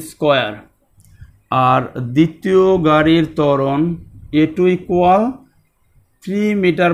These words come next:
per second square। ওকে, আহ, এই রাশিগুলো আমাদের দেওয়া আছে এবং গ নম্বর থেকে আমরা সময় বের করেছিলাম, সেই সময়টাও কিন্তু দেওয়া আছে। আহ, সময়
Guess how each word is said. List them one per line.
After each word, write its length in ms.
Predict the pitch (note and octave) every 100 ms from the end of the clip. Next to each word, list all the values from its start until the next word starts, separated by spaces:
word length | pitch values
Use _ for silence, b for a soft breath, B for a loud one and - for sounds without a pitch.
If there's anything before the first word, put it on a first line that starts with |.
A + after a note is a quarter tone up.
| D3
per 200 | F3 G3+ C4 - - -
second 420 | D#3 C3 E3+ F#3+ F3 E3+
square। 420 | - D#3+ C#3+ A2+ G#2 - - - - - _ _ F3
ওকে, 220 | F3 A3 C#4+ - _ b b b -
আহ, 140 | C#3 D3 D#3+
এই 60 | F#3
রাশিগুলো 300 | G3 G#3+ G3+ G3+
আমাদের 200 | G3+ G3+ G3
দেওয়া 140 | G3+
আছে 100 | G#3 A#3
এবং 100 | A#3+ G3
গ 20 | G#3+ A3
নম্বর 200 | A3+ A#3 B3
থেকে 120 | A#3
আমরা 140 | A#3 A3+ -
সময় 260 | G3+ A3+ G#3+
বের 120 | E3 C#3
করেছিলাম, 460 | C#3 C3+ - C#3+ F#3 C#4+ - - - -
সেই 140 | F#3+ G#3+
সময়টাও 380 | G#3 A3 G3 D3
কিন্তু 160 | C#3 B2+ B2+
দেওয়া 160 | B2 A2+
আছে। 160 | - -
আহ, 1400 | - - - - - - - - - - - B2+ B2 C3 - F#3
সময় 320 | F#3 F3+